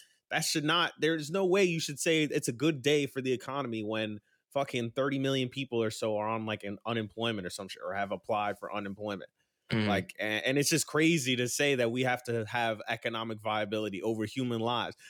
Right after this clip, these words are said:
Speaker 1: Because guess what? If we all die, <laughs> the economy's gonna be shit 'cause everyone's
Speaker 2: It's gonna be
Speaker 1: dead. You
Speaker 2: shit.
Speaker 1: can't buy
Speaker 2: Exactly.
Speaker 1: shit.
Speaker 2: Exactly.
Speaker 1: Why the hell would you, you're basically risking all the consumers. You want
Speaker 2: Mm-hmm.
Speaker 1: people to temporarily buy shit,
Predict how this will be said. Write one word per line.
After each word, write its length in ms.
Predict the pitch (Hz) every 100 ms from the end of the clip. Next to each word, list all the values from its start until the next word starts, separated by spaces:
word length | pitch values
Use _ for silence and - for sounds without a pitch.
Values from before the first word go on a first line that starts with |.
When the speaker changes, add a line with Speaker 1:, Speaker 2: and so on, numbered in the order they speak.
| -
Speaker 1:
Because 200 | 165 175
guess 240 | 202 214 226
what? 160 | 226
If 140 | 160 226
we 140 | 226
all 200 | 233 226
die, 380 | 196 214 254 277 - -
<laughs> 460 | _ _ - - 185
the 200 | 139 143 - - - - - 202
economy's 440 | - 294 302 277
gonna 160 | 302 302
be 120 | 277
shit 280 | - 381 370
'cause 160 | 349
everyone's 420 | 330 359 370 349 120
Speaker 2:
It's 20 |
gonna 120 | -
be 100 | -
Speaker 1:
dead. 80 | -
You 120 | - -
Speaker 2:
shit. 0 |
Speaker 1:
can't 280 | 403 370
buy 260 | 339 - 127
Speaker 2:
Exactly. 120 | 123
Speaker 1:
shit. 300 | 117 - - - _ -
Speaker 2:
Exactly. 280 | 107 104 120
Speaker 1:
Why 160 | - -
the 120 | -
hell 460 | - 330 339 311
would 220 | 262 214 233
you, 220 | 285 262
you're 140 | 226 240
basically 440 | 277 - - 247
risking 540 | 202 269 - - 254
all 220 | 247 233 254
the 80 | 262
consumers. 760 | 254 - 302 311 190 110 - _ _ _ 175
You 80 | 202
want 180 | 233
Speaker 2:
Mm-hmm. 0 |
Speaker 1:
people 220 | 247 240 220
to 160 | 185
temporarily 800 | - 214 226 208 180 220 208 185
buy 360 | 151 143 135 131
shit, 380 | - 131 123